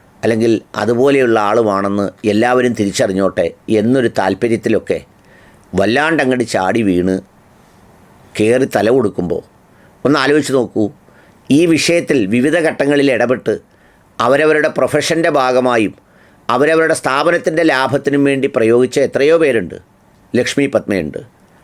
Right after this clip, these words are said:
അരുൺകുമാറുണ്ട്, അങ്ങനെ അടക്കം. പിന്നെ ഹണി ഭാസ്കർ ആദ്യം ഒന്ന് രംഗത്ത് വന്നിരുന്നു. ഇങ്ങനെയൊക്കെ വന്നവരൊക്കെ അവരവർ ഓരോ ഘട്ടത്തിലും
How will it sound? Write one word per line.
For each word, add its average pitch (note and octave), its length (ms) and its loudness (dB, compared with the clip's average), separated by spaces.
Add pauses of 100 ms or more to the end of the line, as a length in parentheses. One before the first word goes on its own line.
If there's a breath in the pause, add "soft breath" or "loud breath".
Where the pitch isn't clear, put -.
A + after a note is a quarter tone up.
(240 soft breath)
അരുൺകുമാറുണ്ട്, B2 800 0 (840 soft breath)
അങ്ങനെ D#3+ 300 2
അടക്കം. B2+ 400 -2
പിന്നെ C3 240 0
ഹണി C3+ 180 0 (120)
ഭാസ്കർ C3+ 340 0
ആദ്യം B2 320 0
ഒന്ന് A2 160 0
രംഗത്ത് G2 300 -2
വന്നിരുന്നു. D#2+ 420 -2 (220)
ഇങ്ങനെയൊക്കെ F3 580 2 (100)
വന്നവരൊക്കെ C3 680 0 (760 soft breath)
അവരവർ C#3+ 480 2 (600)
ഓരോ C#3+ 340 4
ഘട്ടത്തിലും C3+ 540 -2